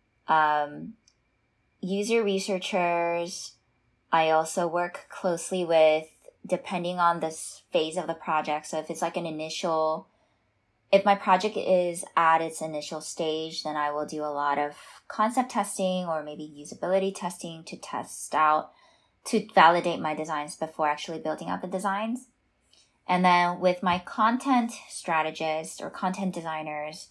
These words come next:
I work with them pretty closely for my mock-ups 'cause I'll work on some of these designs and I'll need input on how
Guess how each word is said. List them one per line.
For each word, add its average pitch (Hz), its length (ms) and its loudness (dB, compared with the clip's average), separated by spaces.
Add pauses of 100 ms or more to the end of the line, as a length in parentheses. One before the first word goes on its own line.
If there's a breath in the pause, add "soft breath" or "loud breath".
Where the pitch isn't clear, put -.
(400 soft breath)
I 180 140 6
work 175 200 0
with 202 100 -2
them 196 160 2
pretty 190 320 0
closely 170 680 -2
for 160 180 2
my 156 180 -4
mock-ups 147 580 0
'cause 170 200 -8
I'll 151 400 0
work 196 240 6
on 196 160 6
some 180 160 -2
of 170 120 -6
these 165 380 -8
designs 156 720 -2
and 156 200 -6 (120)
I'll 156 220 4
need 156 360 -8
input 151 560 -2
on 151 420 -2 (440 soft breath)
how 170 440 4